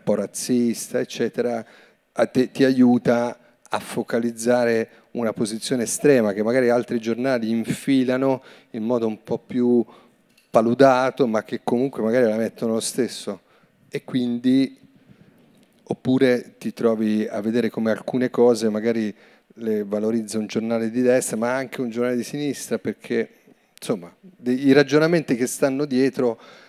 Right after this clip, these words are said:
alla lettura della stampa, il vantaggio per me della, della stampa, poi se non è stampata e uno se la legge su internet poco, poco cambia, però l'articolo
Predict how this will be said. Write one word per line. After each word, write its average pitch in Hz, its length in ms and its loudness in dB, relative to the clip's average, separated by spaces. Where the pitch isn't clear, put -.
alla 117 240 -2
lettura 120 440 0
della 110 240 0
stampa, 107 720 -4
il 113 180 -10
vantaggio 113 880 -4
per 107 140 -6
me 117 280 -6
della, 104 520 -6
della 101 240 -10
stampa, 120 440 -8
poi 107 180 -6
se - 120 -10
non 104 100 -4
è 110 60 -4
stampata 120 580 -4
e 107 40 -4
uno 113 220 -6
se 104 120 -8
la 110 60 -6
legge 110 420 -8
su - 180 -8
internet 123 460 -6
poco, 107 420 -2
poco 110 320 -6
cambia, 110 380 -4
però 123 400 -2
l'articolo 123 960 -4